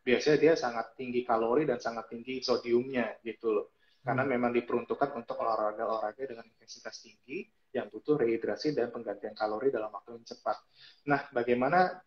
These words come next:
Speaker 1: kalau diminum saat berpuasa? Eh, kalau menurut saya, eh, sebaiknya dihindari minuman-minuman berenergi ini.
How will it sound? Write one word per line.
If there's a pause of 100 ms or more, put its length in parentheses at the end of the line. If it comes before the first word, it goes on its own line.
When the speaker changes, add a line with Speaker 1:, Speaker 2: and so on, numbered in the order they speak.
Speaker 1:
kalau
diminum
saat
berpuasa? (320)
Eh,
kalau
menurut
saya, (320)
eh,
sebaiknya
dihindari
minuman-minuman
berenergi
ini.